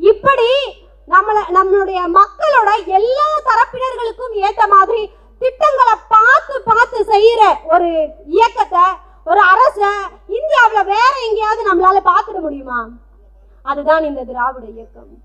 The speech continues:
எந்த பெண்ணா வேணாலும் இருக்கலாம், அது வந்து திராவிட இயக்கத்தை ஏற்றுக்கிற பெண்ணா இருந்தாலும், இல்ல ஏற்றுக்காத பெ-, அந்த கொள்கைகளை ஏற்றுக்காத பெண்ணா இருந்தாலும், யாரா இருந்தாலும், ஆனா தமிழ்நாட்டுல இருக்க ஒவ்வொரு பெண்ணுமே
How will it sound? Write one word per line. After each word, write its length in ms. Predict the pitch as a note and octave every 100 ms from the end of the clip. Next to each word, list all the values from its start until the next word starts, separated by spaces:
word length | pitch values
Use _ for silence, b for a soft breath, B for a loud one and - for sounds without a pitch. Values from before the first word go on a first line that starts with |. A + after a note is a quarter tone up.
| _ _ _ _ _ _ _ _ C4
எந்த 380 | E4+ F#4 B4 D5 C#5+
பெண்ணா 260 | B4 A4+ B4
வேணாலும் 400 | B4 G4+ G#4+ F#4
இருக்கலாம், 360 | D#4+ D4 A#3+ A3+ - _ -
அது 200 | D#4 F4
வந்து 420 | F4 G4 G4 F4
திராவிட 380 | E4+ F4+ G4+ G4+
இயக்கத்தை 500 | G4 F4+ F#4 F#4 F4
ஏற்றுக்கிற 420 | G4+ G#4 G#4 F#4+
பெண்ணா 300 | F#4 F4 F#4+
இருந்தாலும், 480 | F4+ F4 E4+ F4+ F4+
இல்ல 360 | D#4+ E4 E4+ G4+
ஏற்றுக்காத 420 | G#4 G4+ F4+ E4
பெ-, 100 | D#4+
அந்த 220 | D4+ D4+
கொள்கைகளை 560 | D#4+ F4 G4+ F#4+ E4+ F4
ஏற்றுக்காத 500 | G4 G#4 G4 F4 E4
பெண்ணா 220 | D#4+ D#4+
இருந்தாலும், 320 | D#4 D4+ D#4 D4
யாரா 480 | D4 F4 G#4 A4
இருந்தாலும், 380 | F#4+ E4+ E4 D4+ - _ _
ஆனா 260 | B3+ D4 C#4+
தமிழ்நாட்டுல 680 | D4 E4 G#4 G#4 F4 E4+
இருக்க 320 | D#4+ E4 D#4
ஒவ்வொரு 640 | D4+ D#4 E4+ F4+ G#4+ G4 F4
பெண்ணுமே 600 | F4 E4+ F4 F4 E4+